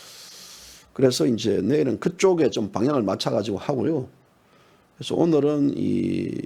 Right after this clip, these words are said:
뭐, 제가 정상적으로 지금 방송을 할 수가 없을 것 같아요. 지금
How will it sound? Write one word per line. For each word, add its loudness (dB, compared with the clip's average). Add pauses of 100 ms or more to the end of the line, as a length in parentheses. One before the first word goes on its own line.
(220)
뭐, -8
제가 0 (1700)
정상적으로 2
지금 -4
방송을 -2
할 4
수가 -2
없을 -2
것 2
같아요. -8
지금 -14